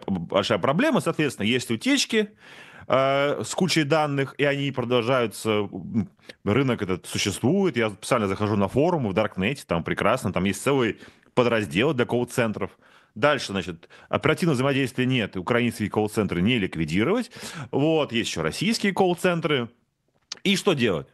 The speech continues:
А надо как-то, надо бороться. Вот уже сына Сан Саныча Жарова, какого-то генерала Ф С Б, значит, обманули. Ну и дальше пакет поправок, да?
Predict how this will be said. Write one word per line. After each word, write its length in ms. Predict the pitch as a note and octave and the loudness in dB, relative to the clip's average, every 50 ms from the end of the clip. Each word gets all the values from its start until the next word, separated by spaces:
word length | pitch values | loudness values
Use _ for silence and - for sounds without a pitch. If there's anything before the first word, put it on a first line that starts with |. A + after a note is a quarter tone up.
| - - | -4 0
А 80 | F#2+ | 2
надо 200 | A2 E3 G#3+ A3+ | 2 2 2 2
как-то, 300 | - G3 - - - E3 | 0 0 0 0 -2 -2
надо 160 | G3 F3+ D#3 | 0 -2 0
бороться. 400 | C#3 C#3 D3 C#3+ B2 F#2+ - G#2 | 2 2 2 2 0 -2 -2 -2
Вот 160 | G2+ E3 F3 D#3 | -2 -2 0 0
уже 180 | A#2+ A#2 A2+ | 0 0 0
сына 240 | F#2+ - F3 D#3+ B2 | 0 0 0 0 0
Сан 180 | - A2+ G#2 F#2 | 0 0 -2 2
Саныча 380 | - D#3 E3 D#3+ D#3 C3 - B2+ | 2 2 2 2 2 0 0 0
Жарова, 360 | A#2+ C#3 C3+ B2+ A#2+ G#2+ F2+ | 2 2 2 2 0 -2 -2
какого-то 420 | - _ - C3+ - D3+ D#3 C#3+ A2+ | -4 _ -6 -4 -2 -2 0 0 2
генерала 400 | G#2 A2+ A2 A2 A2+ A2 G#2+ G#2 | 2 2 2 2 2 2 2 0
Ф 100 | G2 G#2+ | 0 0
С 120 | A#2+ A#2 | -2 0
Б, 240 | G#2+ G#2 D#3 F#3+ F3+ | 2 2 2 2 2
значит, 220 | D3 C#3+ A2 - - | 0 -2 -2 -2 -2
обманули. 560 | B2+ A#2+ B2+ B2+ C3+ C3 B2+ A2 G2 F2+ - - - - - - - - | 0 0 0 0 2 2 2 2 0 0 -2 -8 -16 -20 -20 -20 -12 -4
Ну 140 | - E3+ A#3+ | 0 0 2
и 40 | A3+ | 2
дальше 260 | G#3 B3+ B3+ - E3+ | 2 0 0 -2 -2
пакет 240 | - D3 - A3 A3 | -2 -2 0 0 0
поправок, 520 | - F#3+ - D3+ B2+ A2 F#2+ E2 D2+ - - | 0 0 0 2 2 2 2 0 -2 -4 -6
да? 340 | - - D3 F#3 A3 A#3+ | -4 -2 0 0 0 -2